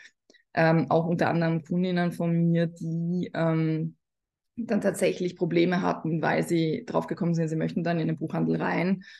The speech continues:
und ihre Kalkulation hat überhaupt nicht gepasst und sie hätten mit dem Verkauf im Buchhandel oder über den Großhandel dann direkt, ähm, sozusagen ein Minusgeschäft gemacht, also draufgezahlt. Das ist natürlich super schade, aber,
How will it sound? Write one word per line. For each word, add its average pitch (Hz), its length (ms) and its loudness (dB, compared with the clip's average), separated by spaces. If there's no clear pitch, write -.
und 175 120 0
ihre 175 180 4
Kalkulation 165 640 -2
hat - 140 -4
überhaupt 160 240 -4
nicht 165 120 -4
gepasst 160 380 -2
und 165 80 0
sie 165 80 0
hätten 160 420 0
mit 170 140 2
dem 165 80 4
Verkauf 160 420 0
im 165 120 2
Buchhandel 160 600 2
oder 151 200 4
über - 180 0
den 147 160 -2
Großhandel 156 600 -2
dann 160 160 -2
direkt, 160 580 -4
ähm, 156 500 -4
sozusagen 143 340 -4
ein 156 140 2
Minusgeschäft - 640 -4
gemacht, - 420 -6
also 151 180 -6
draufgezahlt. 147 680 -2
Das 160 160 -2
ist 165 60 0
natürlich 180 340 4
super 170 220 6
schade, 165 560 2
aber, 170 640 0